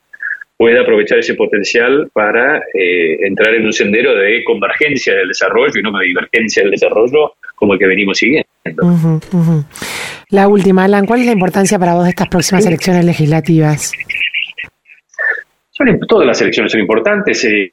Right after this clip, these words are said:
Speaker 1: eh, estas son particularmente importantes, ¿por qué? Porque venimos de un proceso recontra complicado argentino. O sea, Argentina, si vos lo mirás, cincuenta, setenta años del cincuenta,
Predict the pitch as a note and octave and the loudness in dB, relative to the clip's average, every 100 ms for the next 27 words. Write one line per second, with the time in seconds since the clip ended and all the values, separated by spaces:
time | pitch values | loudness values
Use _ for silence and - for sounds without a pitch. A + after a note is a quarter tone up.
0 | - G#2 A2 C#3 D3+ A#2+ A#2 A2 A2 G#2+ | -4 -2 0 0 -2 -2 0 0 0 2
1 | A#2 A#2 A#2+ G#2+ A2 C3 F#3 F3+ - D#3 | 2 0 -2 -2 0 0 0 -2 -2 -2
2 | - D#3+ F3+ - - - G#2 G2 G#2 B2+ | 0 -2 -2 -4 -4 -2 -2 -2 -2 -2
3 | C#3 D#3 G3+ - - A2 - G#2 - D3+ | -2 -2 -2 -4 -2 -2 0 -2 0 0
4 | - F#3+ - D3 F#3 G#2 F#2+ F2 E2+ F2 | 0 -2 -2 -2 -2 -2 -4 -4 -4 -2
5 | F#2 F2 - - D#3 - F#3 - A2+ - | 0 0 -2 -6 -6 -8 -4 -2 -2 -2
6 | F3 F#3 C#3+ C3+ A#2 G2+ - A#2 D#3+ D#3 | -2 0 0 0 0 -2 -4 -4 -2 0
7 | D#3 E3 - A2+ C#3+ D3 D3+ D#3 A2 G#2+ | 0 -2 -2 -2 -2 0 0 -2 -2 -2
8 | A2 A2+ E3+ G3+ A3 A#3 | -4 -2 0 0 0 -2